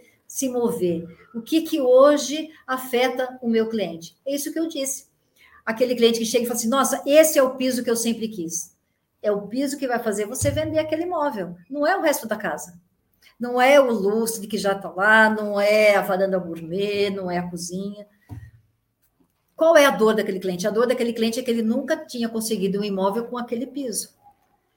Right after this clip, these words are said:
E aí é a hora do vendedor entrar nesse mundo do piso pra falar com o seu cliente. Então, é importante a gente trabalhar a empatia, em-, a, a empatia.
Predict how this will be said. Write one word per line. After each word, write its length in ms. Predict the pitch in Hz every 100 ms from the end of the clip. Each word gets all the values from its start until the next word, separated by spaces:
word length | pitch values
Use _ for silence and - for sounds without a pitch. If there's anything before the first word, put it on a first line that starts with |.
| _ _ _
E 140 | 226 226
aí 500 | 226 220 285 359 -
é 100 | 233
a 100 | 226
hora 240 | 214 226 233
do 180 | 214
vendedor 480 | 190 196 202 180 190
entrar 640 | 196 196 208 226 311 - _ _ _ -
nesse 320 | 226 269 359
mundo 580 | 320 285 349 370 403 -
do 160 | 311 403
piso 420 | 302 240 277 330 _ - -
pra 160 | - 247
falar 320 | 247 233 220
com 100 | 220
o 40 | 220
seu 200 | 226 214
cliente. 320 | 196 175 175
Então, 120 | 294
é 40 |
importante 500 | 302 339 339 302 339
a 40 | 269
gente 420 | 247 240 220 - - _
trabalhar 520 | _ 220 220 208 247 277
a 100 | 247
empatia, 800 | 247 233 220 220 190 175 170 - -
em-, 260 | 349 339 _
a, 240 | 214 208
a 80 | 185
empatia. 720 | 214 220 233 - 185 165 165